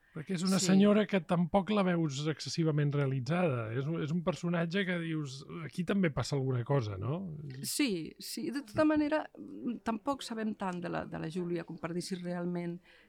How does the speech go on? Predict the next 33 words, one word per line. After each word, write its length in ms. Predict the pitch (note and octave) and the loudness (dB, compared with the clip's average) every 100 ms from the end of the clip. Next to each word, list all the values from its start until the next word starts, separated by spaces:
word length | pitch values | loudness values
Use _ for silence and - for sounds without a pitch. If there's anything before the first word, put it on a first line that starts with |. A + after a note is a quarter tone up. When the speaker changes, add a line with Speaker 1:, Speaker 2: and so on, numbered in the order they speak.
| - | -6
Speaker 2:
eh, 400 | G3 F#3 F3+ F3 F3 E3+ E3 | -2 0 0 -2 -2 -4 -6
se 160 | - F#3 | -6 -6
sent 280 | - F3 | -4 -4
o 60 | E3+ | -2
no 640 | E3+ E3+ E3+ E3 D#3+ D#3+ D#3+ | -2 -4 -6 -6 -6 -8 -8
realitzada, 640 | E3+ E3 E3 - D#3+ E3 | -6 -6 -6 -6 -6 -6
però 160 | D#3 F3 | -6 -6
sí, 360 | D#3+ G3+ G3 - - - | -4 -4 -4 -4 -12 -8
jo 100 | F3+ | -4
crec 200 | F#3 F#3 | -4 -4
que 40 | |
estan 440 | F#3+ - F3+ F3+ F3 | -4 -4 -4 -4 -6
sent 280 | - G3+ F3+ | -4 -2 -2
presa 280 | F#3 F3+ F3+ | -2 -2 -2
com 180 | F3 | -2
és 100 | F3+ | -2
de 80 | D#3+ | -4
les 140 | D3+ - | -8 -8
seves 160 | D#3+ | -10
pròpies 320 | - E3 E3+ | -8 -6 -6
contradiccions, 1040 | - E3 D3+ E3+ D#3+ - G3+ F3+ F#3+ A#3 - - | -4 -4 0 0 2 0 2 2 2 -2 -12 -20
<coughs> 180 | _ _ | _ _
doncs, 280 | - F3+ E3 | -8 -6 -6
efectivament, 800 | D#3+ D#3 - D#3+ D#3+ D#3 F3 F#3 - | -8 -10 -6 -2 0 2 0 -2 -4
és, 220 | F3 D#3+ | -6 -6
és 140 | E3+ E3 | -6 -6
un 100 | D#3+ | -6
personatge 480 | D#3 D#3+ D#3 D3+ E3+ D#3 C3 | -8 -8 -8 -6 -6 -6 -8
que 80 | - | -8
no, 160 | E3+ | -6
no 160 | E3 D#3 | -6 -6
està 180 | D3+ D#3 | -8 -10
realitzada. 560 | D3+ D#3 D3 D#3+ D3 | -6 -6 -6 -8 -10